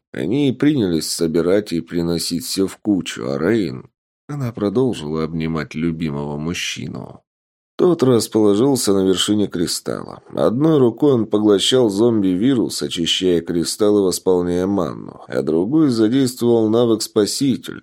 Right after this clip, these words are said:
тоже очищая кристалл, но при этом тратя много манны. Сергей, конечно, мог бы повысить уровень навыка, но ему было жалко очков навыков.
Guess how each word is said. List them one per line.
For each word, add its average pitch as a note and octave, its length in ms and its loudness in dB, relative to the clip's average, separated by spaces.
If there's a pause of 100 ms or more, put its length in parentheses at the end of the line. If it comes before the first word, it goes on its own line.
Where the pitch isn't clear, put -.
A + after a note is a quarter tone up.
тоже G2+ 360 0
очищая F2+ 600 0
кристалл, F2+ 560 0
но F#2+ 220 0
при E2+ 180 -2
этом A2+ 400 -2
тратя A#2 440 0
много G#2+ 420 2
манны. D2+ 720 -4 (480)
Сергей, D#3+ 420 0
конечно, C#3 560 0
мог B2 220 2
бы A2 160 4
повысить A2+ 640 2
уровень F#2 460 0
навыка, C#2 520 -8
но B2 260 -6
ему D#3 380 -2
было C3 400 4
жалко A2 520 0
очков G#2+ 440 -2
навыков. D2 880 -6